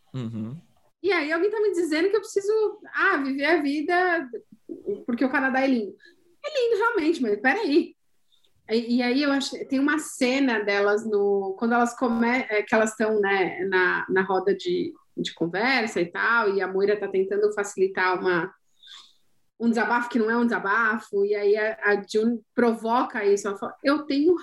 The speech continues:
Speaker 2: raiva, eu tenho ódio", e aí todas as outras começam a falar disso, né? Que assim,
Speaker 1: Uhum.
Speaker 2: pera, porque isso é uma coisa que eu,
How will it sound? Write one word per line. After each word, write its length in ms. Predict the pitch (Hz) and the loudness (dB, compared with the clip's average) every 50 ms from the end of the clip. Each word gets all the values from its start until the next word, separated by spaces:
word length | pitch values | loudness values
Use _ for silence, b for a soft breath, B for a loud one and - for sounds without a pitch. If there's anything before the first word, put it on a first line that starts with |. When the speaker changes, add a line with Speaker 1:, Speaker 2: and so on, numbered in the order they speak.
| - - | -6 -4
Speaker 2:
raiva, 800 | 254 247 240 262 311 381 370 285 254 226 202 185 170 165 - - _ _ _ _ _ _ _ _ _ _ _ | -2 -2 0 0 2 2 2 0 0 -2 0 0 -2 -2 -4 -10 _ _ _ _ _ _ _ _ _ _ _
eu 140 | 339 359 359 | -6 -6 -4
tenho 460 | - 359 359 403 427 415 339 240 214 | -4 -2 0 2 2 2 2 2 0
ódio", 640 | 196 202 220 254 285 311 339 285 240 233 208 202 208 | -4 -4 -2 0 2 2 2 0 0 -2 -2 -2 0
e 140 | 233 254 | 2 0
aí 240 | 262 254 277 277 - _ _ | 0 0 -2 -6 -10 _ _
todas 500 | 330 311 320 392 381 339 269 240 240 226 | -2 0 0 0 0 0 0 0 0 0
as 220 | 220 214 226 226 | 0 -2 0 0
outras 400 | 226 220 233 247 226 202 202 202 | 2 2 2 0 0 -2 -2 -2
começam 500 | - - 190 196 190 208 226 - 214 185 190 | -2 -2 0 2 2 2 2 2 0 0 0
a 100 | 190 - | 0 0
falar 240 | - 190 185 185 | 0 2 2 2
disso, 500 | 185 180 180 185 185 185 185 - - 180 | 0 0 0 -2 -2 -2 -2 -4 -4 -2
né? 260 | 175 175 175 180 180 185 | 0 2 2 2 0 0
Que 80 | - 208 | 2 0
assim, 220 | 202 196 240 226 208 | 2 4 2 2 2
Speaker 1:
Uhum. 280 | 214 - - - - - - | -2 -8 -16 -20 -20 -8 -4
Speaker 2:
pera, 580 | 311 320 349 392 381 294 233 202 175 - - - | -2 0 2 2 2 2 2 0 -2 -2 -4 -2
porque 200 | - 285 311 359 - - | 0 0 2 0 -2 0
isso 240 | 247 269 262 - 330 | -2 -2 0 0 0
é 20 | 302 | 0
uma 160 | 277 269 269 | 0 0 2
coisa 240 | 262 247 240 247 240 | 0 2 2 0 0
que 140 | 247 - | 0 0
eu, 280 | 233 226 220 208 - | 0 0 0 0 -4